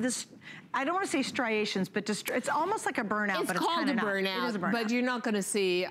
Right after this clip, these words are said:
Speaker 2: a lot of your flesh going through. Maybe we'll get up close to this and be able to see it. This is not a heavy fabric, although it does have importance to it and weight, which means it's never gonna cling. It's just got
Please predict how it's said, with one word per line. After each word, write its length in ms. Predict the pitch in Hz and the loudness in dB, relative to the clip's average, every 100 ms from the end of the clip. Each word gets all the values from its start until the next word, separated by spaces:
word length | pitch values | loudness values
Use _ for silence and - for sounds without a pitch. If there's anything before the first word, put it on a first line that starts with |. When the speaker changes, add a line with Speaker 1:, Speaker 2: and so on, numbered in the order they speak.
| 180 | 0
Speaker 2:
a 20 | 175 165 202 196 | 0 -2 0 0
lot 280 | 175 175 170 | 2 2 0
of 100 | 180 | 0
your 140 | 175 | 0
flesh 400 | - 180 170 165 | 0 -2 0 -2
going 260 | 180 180 180 | -2 0 0
through. 180 | - 185 | 2 2
Maybe 300 | 185 185 185 | 2 2 2
we'll 120 | 180 | 2
get 160 | 175 | 2
up 140 | 170 175 | 0 0
close 300 | 196 175 - | 0 0 -2
to 100 | 185 | -2
this 360 | 185 190 185 185 | 0 0 0 0
and 160 | 160 - - - - - | 0 -4 -12 -14 -10 0
be 100 | 190 | 2
able 200 | 180 175 | 2 2
to 100 | 175 | 2
see 240 | - 190 185 | 2 2 2
it. 120 | 185 | 2
This 180 | 214 254 | 0 2
is 160 | 269 | 2
not 240 | 262 254 247 | 2 2 0
a 60 | |
heavy 340 | 208 214 208 190 | 0 0 2 0
fabric, 560 | - 190 190 202 208 | 0 0 0 -2 -2
although 320 | 185 180 180 175 | -2 0 2 0
it 140 | 170 | 0
does 320 | 185 190 185 | 0 0 -2
have 380 | - 185 180 190 - - - - 220 | -2 0 0 -2 -8 -16 -20 -6 0
importance 840 | 190 190 - 196 208 190 196 202 - | 0 0 -2 0 0 0 0 0 -2
to 240 | - 208 | 0 2
it 80 | 196 | 2
and 180 | 185 170 | 2 2
weight, 200 | 185 190 | 0 0
which 220 | 196 - | -2 0
means 260 | 190 185 180 | 2 2 0
it's 180 | 160 185 | -2 0
never 220 | 170 175 | 0 2
gonna 220 | 180 165 | 0 0
cling. 540 | - 190 185 196 208 - - - - - - | -2 0 2 2 0 -2 -12 -16 -18 -10 -2
It's 300 | 247 226 - | 0 0 -4
just 560 | - 269 254 - 240 | 0 0 0 -6 -6
got 440 | - 208 208 208 | 0 0 0 -4